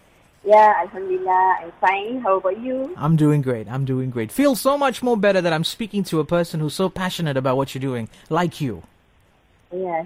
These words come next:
Speaker 1: inshallah. I hope so.
Speaker 2: <laughs> All right. So let's kick things off and, uh, jump right into the topic that we are, uh, about to discuss today. So perhaps, uh, to enhance the understanding of our listeners, Doctor, could you please tell us more about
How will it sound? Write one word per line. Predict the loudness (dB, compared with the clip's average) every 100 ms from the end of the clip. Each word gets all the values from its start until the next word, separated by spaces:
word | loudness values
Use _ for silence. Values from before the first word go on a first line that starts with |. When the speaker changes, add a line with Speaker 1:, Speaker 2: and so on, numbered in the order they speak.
| -10 -8
Speaker 1:
inshallah. | -6 -2 -2 2 2 2 0
I |
hope | 2 0 0
so. | 0 0 0 0 2 4 2 -2
Speaker 2:
<laughs> | -6 -6 -20 -8 0 4
All | 6
right. | 6 2 -4 -2
So | 2 2 0
let's | 0 0 0
kick | -2 -2
things | 0 2 2
off | 2 0 -2 -6
and, | -6 -2 0
uh, | -2
jump | -2 0 2 2 0
right | -2 0 0
into | -2 -2 -4
the | -2
topic | -2 -2 -4
that | -4
we | -4 -2
are, | -2 -4
uh, | -4
about | -4 -4
to | -6
discuss | -12 -8 -8 -8
today. | -8 -6 -6 -8 -20 -20 -20 -10
So | -6
perhaps, | -4 -2 -2 -4 -6 -2
uh, | -2 -2
to | -2 0
enhance | 0 0 -2 -2 -2
the | -2 0
understanding | 0 -4 -4 -2 -2 -2
of | -2
our | -2
listeners, | -2 -4 -6 -6 -6 -8 -6
Doctor, | -6 -6 -8
could | -4 -4
you |
please | -4 -4 -4
tell | -4 -4
us | -6
more | -6 -4 -4
about | -2 -2 -4